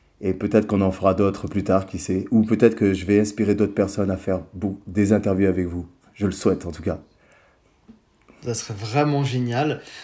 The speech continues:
Speaker 2: En tout cas, on est là pour vraiment parler d'un concept, euh, hyper important, la maison mindset. Mais avant de parler de ce concept, on a une petite anecdote à raconter, euh, je pense, Adam, c'est moi. Tu veux la raconter ou je me lance ?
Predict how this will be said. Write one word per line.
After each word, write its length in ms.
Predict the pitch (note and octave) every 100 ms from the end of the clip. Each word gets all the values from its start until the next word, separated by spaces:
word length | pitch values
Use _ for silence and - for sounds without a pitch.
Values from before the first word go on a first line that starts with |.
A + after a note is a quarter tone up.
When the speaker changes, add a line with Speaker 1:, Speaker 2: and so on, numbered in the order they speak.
| -
Speaker 2:
En 60 | A2+
tout 100 | A2
cas, 100 | D#3+
on 80 | D#3
est 60 | B2+
là 160 | C#3+
pour 200 | D3 B2+
vraiment 220 | A2+ D3
parler 220 | D3+ C#3+ B2+
d'un 100 | A2+
concept, 580 | A#2 A2+ D3 C#3 -
euh, 160 | A#2 G#2+ -
hyper 320 | F3+ E3+ D#3+
important, 420 | C#3+ C3 A#2 F3
la 120 | E3+ G#2
maison 440 | A2+ E3 D#3 F3+
mindset. 540 | D#3 C3 B2+ B2 C#3+ - - - _ - - - _
Mais 140 | A#2 -
avant 300 | E3+ F#3 G#3+
de 40 |
parler 240 | F#3 D#3+ D3
de 60 |
ce 80 | C#3+
concept, 520 | C3+ C3 - F#3 F3+ -
on 80 | C3+
a 80 |
une 100 | C3
petite 200 | C#3 -
anecdote 380 | G#3+ G3 D#3 F3
à 60 | D3
raconter, 640 | C3+ C3+ C3+ C3 D3 C#3+
euh, 260 | A#2+ A2 G#2+
je 120 | A2+
pense, 340 | C#3 D3 -
Adam, 360 | A#2 B2 C#3 D3
c'est 160 | -
moi. 260 | B2 B2+ - - - _
Tu 100 | -
veux 80 | C#3+
la 80 | D3
raconter 480 | C#3+ C#3 D3+ C3+ G#3+
ou 80 | F3+
je 80 |
me 100 | D3
lance ? 400 | A#2+ F2+ - -